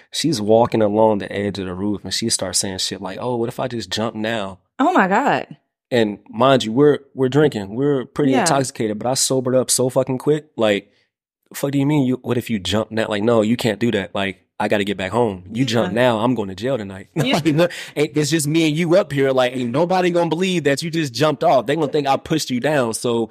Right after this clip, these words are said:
Speaker 2: Yeah.
Speaker 1: she's doing this whole thing. She, I had to literally, like, talk her off the ledge. I don't know if she was serious. I know she was drinking, but
Speaker 2: Okay.
Speaker 1: that was, like, that's not, like, the greatest trip story. That was a, that was scary as shit.
Speaker 2: Was that your
Speaker 1: Um,
Speaker 2: last, like, big trip?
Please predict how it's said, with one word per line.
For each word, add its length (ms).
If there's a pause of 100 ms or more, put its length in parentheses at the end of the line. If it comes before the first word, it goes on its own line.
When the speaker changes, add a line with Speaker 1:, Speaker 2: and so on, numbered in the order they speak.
(120)
Speaker 2:
Yeah. 520
Speaker 1:
she's 240
doing 220
this 180
whole 220
thing. 280
She, 200
I 120
had 140
to 80
literally, 600
like, 240
talk 340
her 180
off 260
the 80
ledge. 440 (240)
I 80
don't 120
know 120
if 60
she 100
was 160
serious. 340
I 80
know 160
she 140
was 140
drinking, 420 (100)
but 300
Speaker 2:
Okay. 400 (220)
Speaker 1:
that 200
was, 180
like, 180
that's 140
not, 180
like, 180
the 80
greatest 580
trip 240
story. 340
That 140
was 120
a, 220
that 120
was 120
scary 360
as 60
shit. 280 (240)
Speaker 2:
Was 200
that 220
your 120
Speaker 1:
Um, 60
Speaker 2:
last, 580
like, 360
big 180
trip? 280